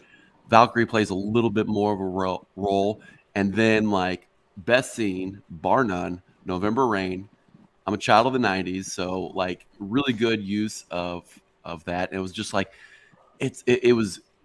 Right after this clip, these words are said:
the third act, and then Gort was great. You know, Christian Bale's great, but it, it, it, the third act bolstered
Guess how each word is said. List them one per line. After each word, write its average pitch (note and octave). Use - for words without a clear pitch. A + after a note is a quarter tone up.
the A2
third E3
act, B2+
and C3+
then C3
Gort B2+
was -
great. -
You A2+
know, F#2+
Christian A#2+
Bale's -
great, F#2+
but G2+
it, A2
it, B2
it, B2+
the A#2
third D#3+
act A#2
bolstered G2+